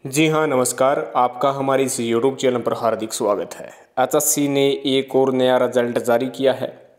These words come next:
जो कि आपके लिए महत्वपूर्ण है। लॉकडाउन के बाद जैसे जैसे दिन बढ़ते जा रहे हैं, वैसे वैसे एचएससी, अ, जो है, रिजल्ट जारी कर रहा है।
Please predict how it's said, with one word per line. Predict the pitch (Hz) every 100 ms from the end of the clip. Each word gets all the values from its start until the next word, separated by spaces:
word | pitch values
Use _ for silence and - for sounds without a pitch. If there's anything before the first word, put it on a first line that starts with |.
| _
जो | 117 135
कि | 156 160
आपके | 131 123 -
लिए | 127 143
महत्वपूर्ण | 139 113 - 107 - -
है। | - - _ - 110
लॉकडाउन | 127 139 139 143 135
के | 143
बाद | 135 131
जैसे | 131 131 147
जैसे | 135 135 143 131 110
दिन | 113 135 131
बढ़ते | 127 127 131
जा | 127
रहे | 127
हैं, | 131
वैसे | 127 123
वैसे | 127 123 139
एचएससी, | 131 127 131 - 127 127 - _ _ _ _ _ _ _
अ, | 117
जो | 117 123
है, | 135 131 131
रिजल्ट | 120 131 127
जारी | 123 120 110
कर | 110
रहा | - - -
है। | -